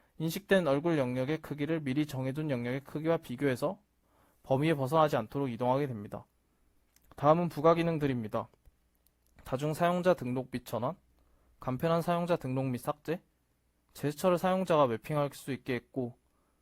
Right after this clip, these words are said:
사용자가 편의대로 여러 값을 설정할 수 있게 했으며,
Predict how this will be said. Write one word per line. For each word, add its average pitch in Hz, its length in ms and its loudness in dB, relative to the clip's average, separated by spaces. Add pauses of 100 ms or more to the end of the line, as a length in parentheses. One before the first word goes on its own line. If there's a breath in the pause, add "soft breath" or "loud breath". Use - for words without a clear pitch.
(220)
사용자가 190 520 4
편의대로 165 540 2
여러 127 180 4
값을 156 380 -4
설정할 160 440 -2
수 151 160 -10
있게 139 200 -8
했으며, 131 420 -6